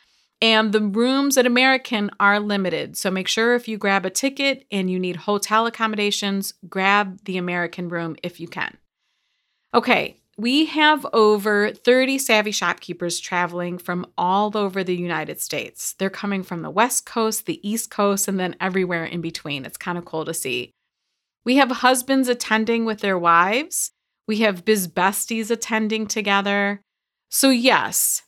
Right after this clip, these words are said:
this retreat is going to be quaint, and that's exactly what I wanted. It's going to be intimate, and almost all of the people that purchased tickets so far also purchased tickets to the V I P dinner. I would say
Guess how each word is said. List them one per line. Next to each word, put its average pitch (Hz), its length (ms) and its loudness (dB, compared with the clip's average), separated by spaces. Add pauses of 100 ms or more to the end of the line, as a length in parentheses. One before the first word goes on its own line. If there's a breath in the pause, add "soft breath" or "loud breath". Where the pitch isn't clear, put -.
this 240 420 2
retreat 226 640 -2
is 208 240 4
going 190 320 -2
to 180 60 -2
be 175 160 -10
quaint, - 500 -8 (140)
and 196 120 0
that's 202 200 -2
exactly 190 600 0
what 190 140 -2
I 170 100 0
wanted. 151 600 -4
It's - 100 -12
going 180 240 -4
to 170 60 -2
be 170 120 -4 (100)
intimate, 247 640 0 (560)
and 220 140 2
almost 254 460 2 (160)
all 247 300 8
of 269 100 -6
the 302 100 -6
people 254 320 -2
that 214 160 -2
purchased 214 460 -4
tickets 220 340 -2
so 190 160 0
far 196 580 2 (120)
also 254 520 6
purchased 190 560 -4
tickets 185 440 -4
to 180 80 -6
the 175 160 -2
V 175 220 -2
I 175 100 -2
P 175 220 -10
dinner. 151 420 -4
I 190 120 2
would 214 180 0
say 185 920 0